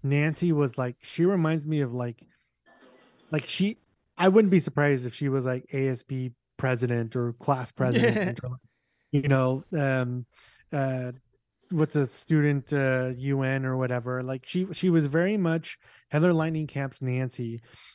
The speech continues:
Speaker 1: was very, like, independent, kind
Speaker 2: Yes.
Speaker 1: of, um, you know, forward thinker, like,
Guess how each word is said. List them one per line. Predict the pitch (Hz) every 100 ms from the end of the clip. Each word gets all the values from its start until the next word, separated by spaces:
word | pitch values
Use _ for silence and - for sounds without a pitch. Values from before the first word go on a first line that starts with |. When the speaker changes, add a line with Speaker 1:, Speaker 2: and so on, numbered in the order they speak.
| _
Speaker 1:
was | 131 131
very, | 120 127 135 147 143
like, | 135 123 123 - _
independent, | 156 160 160 - 135 131 131 131 131 -
kind | - 165 131
Speaker 2:
Yes. | 123 120 - _ _ _ 139
Speaker 1:
of, |
um, | 135 127 123 120 123 120 120 117 _ _ _ _ -
you | 143
know, | 127 123 123 123 - _ _ _ _ _ _
forward | 156 151 160 147
thinker, | 147 147 - 147 147 147 143 143 135
like, | 131 127 120